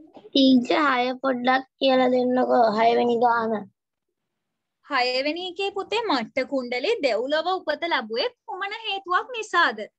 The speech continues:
Speaker 2: මං ඔයාලට කියලා දුන්නා මට්ට කුණ්ඩලීගේ කතාව. ඊට පස්සේ මං කියලා දුන්නා මට්ට කුණ්ඩලේ ලෙඩ ඇඳේ ඉද්දි මොන වගේ සිදුවීමක් වුණ නිසාද එයා අවසානයේදී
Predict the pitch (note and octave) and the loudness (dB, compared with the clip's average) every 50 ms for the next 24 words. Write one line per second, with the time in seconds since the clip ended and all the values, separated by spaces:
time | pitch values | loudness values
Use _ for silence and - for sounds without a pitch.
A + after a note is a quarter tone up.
0 | _ _ _ A#3+ C#4 E4+ F4+ E4+ D#4 D4 C#4+ C#4+ D4 - - E4 C4 A#3+ A#3+ A#3+ | _ _ _ -12 -10 -6 -4 -2 0 0 0 -2 -4 -6 -6 -6 -6 -6 -6 -6
1 | B3 B3 B3+ E4 A4 A4 E4 C#4 - - _ - C#4+ C4+ C4+ C4+ - D4 B3+ B3 | -8 -8 -8 -6 -4 -2 -2 -4 -4 -6 _ -4 -4 -4 -4 -4 -6 -6 -2 -2
2 | B3+ A#3+ A#3+ B3 A#3+ F4 G#4 G#4 F#4 D#4 - - B3 A3+ G#3 F3 - - _ B3 | -2 -2 -2 -4 -4 -4 -2 -2 -2 -2 -2 0 0 0 0 -2 -4 -10 _ -12
3 | C4 - D4+ D4+ C#4+ C4+ C#4 E4 D4+ C#4+ C#4 C4+ C4+ C#4 B3 A#3+ A#3 A#3 A#3 A#3 | -12 -8 -2 -2 -2 0 0 -2 -2 -2 -2 -2 -2 -4 -4 -4 -4 -6 -6 -8
4 | A#3+ A#3+ A#3+ C#4+ G#4 D#5+ - _ - - - - _ A#3 B3+ A#3+ A#3 - - D#4+ | -10 -6 -4 -2 -2 -2 -4 _ -20 -20 -20 -16 _ -4 -2 -2 -2 -2 -4 -4
5 | D#4+ D#4 D4 C#4 C4 C4+ C#4 D#4+ G4 F4+ D4+ A#3 A3 B3+ C#4 C#4 C4+ B3 C#4 C#4+ | -2 -2 -2 -2 -2 -4 -4 -4 -2 -2 -2 -4 -2 -4 -4 -4 -4 -4 -4 -4
6 | C#4 C#4+ C4 C#4 G4 G4+ D4+ C4+ C#4 C#4 C#4+ C#4 D4 E4 D#4+ D#4+ D4 A#3 C4+ C4+ | -4 -6 -8 -10 -8 -6 -6 -4 -2 -2 -2 -2 -4 -6 -6 -8 -10 -8 -6 -6
7 | C#4 C#4 C#4 C#4+ D4+ D4+ - C4+ B3+ C4 B3+ B3 B3 - C#4 B3+ A#3+ C4+ D4+ E4+ | -4 -2 -2 -4 -4 -4 -6 -8 -8 -8 -10 -12 -10 -8 -8 -6 -6 -6 -4 -2
8 | C#4+ D4+ E4 C#4+ B3 A3 B3 B3 - C#4+ C4 C4 C4 C4+ C4+ C4+ G4+ C#5 | -2 0 0 -2 -2 -4 -6 -6 -4 -4 -4 -4 -4 -6 -2 0 0 0